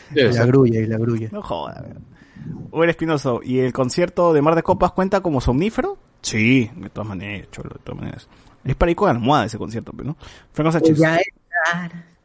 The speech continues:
Speaker 3: <laughs> Willax no escoge a sus conductores, los recoge. Claro. Eh, Perito debió estar nominado,
Speaker 4: La
Speaker 3: no sé.
Speaker 4: gente estaba con los amigos y era como que no, no es que tú te pases a Willax, sino tú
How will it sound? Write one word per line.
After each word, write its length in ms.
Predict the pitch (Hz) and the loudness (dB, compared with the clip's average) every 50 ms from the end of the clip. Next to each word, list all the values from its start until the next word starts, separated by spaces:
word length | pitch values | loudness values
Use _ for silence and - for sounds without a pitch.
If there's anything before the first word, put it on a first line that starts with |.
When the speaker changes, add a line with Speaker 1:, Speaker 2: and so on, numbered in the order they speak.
| _ _ _ | _ _ _
Speaker 3:
<laughs> 640 | - - - - - - - - - - - _ _ | -2 -2 -2 -2 -6 -10 -16 -20 -20 -20 -20 _ _
Willax 380 | 160 180 196 214 208 208 - | 0 2 2 2 0 0 0
no 80 | 175 175 | -4 -6
escoge 320 | 180 - - 202 - 208 | -4 -4 -4 -4 -4 -4
a 20 | 196 | -6
sus 160 | - 202 180 | -6 -6 -4
conductores, 640 | - 160 127 113 - - 156 127 104 101 - - - | -4 -2 -2 -2 -2 -2 -2 -2 -2 -4 -8 -14 -10
los 160 | - 117 110 | -8 -6 -4
recoge. 400 | 113 113 110 135 107 95 - - - _ _ - - - | -4 -2 -2 -2 -4 -4 -10 -18 -20 _ _ -20 -20 -12
Claro. 420 | - 226 214 - - - - 147 139 _ _ _ - - - - - - _ _ _ _ _ | -8 -8 -6 -6 -6 -8 -10 -12 -16 _ _ _ -20 -20 -20 -20 -20 -20 _ _ _ _ _
Eh, 460 | - 117 117 113 113 113 113 113 113 107 - | -2 0 2 2 4 4 4 2 2 2 2
Perito 300 | - 120 127 139 135 143 | 2 2 2 4 2 2
debió 100 | 127 120 | 2 2
estar 180 | 113 - - 131 | 2 0 0 0
nominado, 540 | 127 127 135 156 202 254 262 254 247 240 220 | 2 2 2 4 4 4 2 2 -2 -2 -2
Speaker 4:
La 60 | 208 | -2
Speaker 3:
no 60 | 185 | 0
sé. 80 | - - - | 0 -2 -2
Speaker 4:
gente 320 | 180 180 185 196 220 233 226 | -2 -4 -8 -10 -12 -14 -16
estaba 160 | - - 254 247 - | -10 -8 -8 -8 -6
con 100 | 254 254 | -4 -2
los 80 | 269 262 220 - | -2 -2 -4 0
amigos 300 | - 240 247 285 - - - - - - | 4 6 6 6 4 2 -6 -16 -20 -2
y 100 | - 196 | 4 4
era 140 | 220 240 262 | 6 6 6
como 200 | 254 262 226 196 | 4 4 4 4
que 160 | 165 180 175 | 4 2 2
no, 260 | 160 175 190 214 208 - | 2 2 0 0 0 2
no 140 | 180 208 | 4 4
es 100 | 262 269 | 4 4
que 100 | 269 269 | 4 2
tú 200 | 262 269 277 294 | 2 4 2 2
te 120 | 294 285 254 | 4 2 2
pases 360 | 262 262 247 247 277 262 - | 4 2 2 2 0 0 0
a 60 | 220 | 0
Willax, 440 | 190 196 226 247 240 247 294 330 - | 0 2 2 2 4 2 2 0 -2
sino 280 | - 202 190 196 214 208 | -2 -2 2 2 2 2
tú 280 | 214 247 240 226 - - | 2 -2 -2 -2 -6 -14